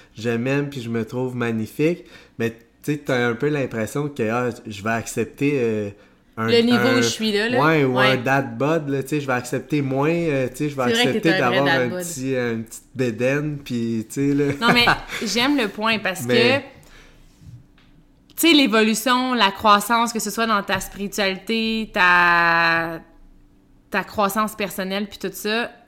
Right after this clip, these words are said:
Speaker 2: ou que ce soit physique, il y a tout le temps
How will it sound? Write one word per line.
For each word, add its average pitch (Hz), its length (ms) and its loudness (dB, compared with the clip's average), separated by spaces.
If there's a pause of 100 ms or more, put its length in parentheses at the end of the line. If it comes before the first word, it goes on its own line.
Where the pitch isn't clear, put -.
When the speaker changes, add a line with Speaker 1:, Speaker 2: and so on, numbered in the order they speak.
(240)
Speaker 2:
ou 202 60 -12
que 196 280 -2
ce 190 140 -8
soit 185 200 -6
physique, 196 680 -8 (840)
il 208 80 -2
y 220 60 4
a 208 80 2
tout 262 200 -2
le 233 60 -2
temps 254 380 4